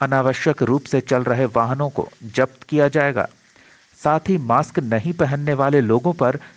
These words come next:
जुर्माना भी लगाया जाएगा। उन्होंने जिलेवासियों से अपील किया कि आप घर से अनावश्यक नहीं निकलें। साथ ही घर से जब भी बाजार निकलें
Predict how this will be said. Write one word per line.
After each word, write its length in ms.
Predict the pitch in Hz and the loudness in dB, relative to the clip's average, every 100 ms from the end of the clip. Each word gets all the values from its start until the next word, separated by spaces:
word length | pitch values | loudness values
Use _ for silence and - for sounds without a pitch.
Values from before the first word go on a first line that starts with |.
| _ - | _ -16
जुर्माना 560 | 92 127 123 127 135 135 | 0 2 2 0 0 0
भी 160 | 135 | 2
लगाया 360 | 147 139 139 139 | 2 2 4 4
जाएगा। 420 | 139 135 117 - - _ _ _ _ - _ | 2 0 0 -4 -8 _ _ _ _ -20 _
उन्होंने 360 | - 170 185 190 | -2 2 4 2
जिलेवासियों 680 | 147 147 147 147 143 185 170 | 2 2 4 2 0 -4 -4
से 140 | 180 | -4
अपील 400 | - 135 160 170 | -4 -4 -2 -4
किया 320 | 160 131 87 - _ _ - | -2 -2 -2 -6 _ _ -4
कि 160 | 139 139 - | 0 0 2
आप 220 | 131 143 - 98 | 0 -2 -10 -12
घर 300 | 95 143 151 | -4 -2 -2
से 280 | - 143 - | 0 0 0
अनावश्यक 640 | 147 135 135 - 139 - - - | -2 0 0 0 -2 -2 -10 -12
नहीं 320 | 120 131 165 | -4 -2 -2
निकलें। 320 | 165 - 117 107 - - - - _ | -4 -2 -2 -4 -12 -20 -20 -20 _
साथ 260 | - 151 160 | -4 -2 0
ही 180 | 185 160 | -2 -6
घर 240 | - 143 | -4 -4
से 180 | - 151 | -2 -4
जब 260 | 98 127 | 0 -2
भी 140 | 135 170 | 0 -2
बाजार 480 | 120 110 107 127 160 | 0 -2 0 -2 -2
निकलें 380 | 165 160 110 | -6 -6 -6